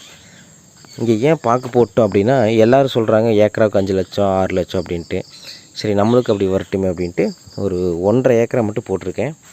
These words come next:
இது நம்மளுக்கு ஒன்றரை ஏக்கராவும் சேர்ந்து ஒரு ஒன்றரை லட்சம் வந்தாலும் கூட பரவாயில்ல, போதும். ஏன்னா, நம்மளுக்கு மத்த வெள்ளாமைகள்லாம் அந்த அளவுக்கு வர்றதில்ல.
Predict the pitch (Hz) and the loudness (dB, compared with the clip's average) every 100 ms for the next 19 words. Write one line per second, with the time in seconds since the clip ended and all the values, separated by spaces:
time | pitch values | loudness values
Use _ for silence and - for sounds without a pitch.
0 | - - - - - 98 95 92 92 104 | -20 -20 -20 -20 -12 -8 -6 -4 -4 -2
1 | 110 104 110 113 107 - 123 143 175 240 | 0 0 0 -4 -2 4 4 4 -2 -6
2 | - - - - 95 98 107 107 - 101 | -10 -20 -16 -4 0 2 2 0 0 -6
3 | 98 92 104 - 90 87 85 123 - 98 | -4 -4 -6 -6 -4 -4 -6 -8 -4 -2
4 | 95 127 139 - - - - - - - | 0 -4 -8 -20 -20 -20 -20 -20 -20 -20
5 | - - - - - - - - - - | -20 -20 -20 -20 -20 -20 -16 -16 -18 -20
6 | - 107 113 110 104 101 101 104 101 101 | -8 0 2 4 2 0 0 2 2 2
7 | 104 123 120 123 120 117 120 113 104 110 | 2 2 4 2 2 0 0 0 0 -2
8 | 104 92 104 98 90 | -2 -4 -2 -2 -4